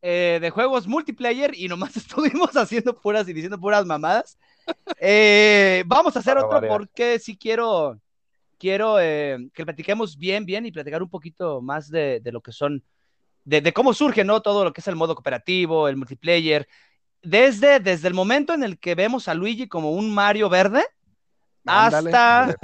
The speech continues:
Speaker 1: hasta, hasta hoy en día, lo que conocemos como un multiplayer de servidor con cien jugadores al mismo tiempo, ¿sí?
Speaker 3: Va.
Speaker 1: Este, se supone que tenía algo planeado <laughs> así, pero hoy fue día de cotorreo, cabrones, así que,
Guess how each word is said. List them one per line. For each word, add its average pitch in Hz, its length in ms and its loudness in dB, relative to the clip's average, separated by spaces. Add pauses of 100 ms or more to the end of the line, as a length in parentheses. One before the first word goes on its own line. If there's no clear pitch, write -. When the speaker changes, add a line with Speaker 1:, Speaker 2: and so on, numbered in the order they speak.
(260)
Speaker 1:
hasta, 262 600 4
hasta 175 640 -2
hoy 277 200 0
en 247 140 -4
día, 240 360 -2
lo 190 340 -8
que 151 340 -6
conocemos 156 680 -8
como 147 320 -10
un 196 180 -8
multiplayer 190 1200 -2 (420)
de 143 1040 0
servidor 185 1000 0
con 143 280 -4
cien 190 240 -6
jugadores 170 460 -2
al 156 80 -6
mismo 160 200 -10
tiempo, 135 360 -8 (440)
¿sí? 185 240 -10 (300)
Speaker 3:
Va. 151 260 2
Speaker 1:
Este, 143 640 -2 (180)
se 156 80 -10
supone 180 320 -2
que - 100 -4
tenía 180 280 0
algo 214 260 2
planeado 190 380 4
<laughs> - 60 -10
así, 269 420 4
pero 247 340 4 (200)
hoy 226 140 2
fue 247 140 2
día 254 140 6
de 247 100 2
cotorreo, 226 460 -2
cabrones, 254 360 -2
así 180 180 -10
que, 165 360 -6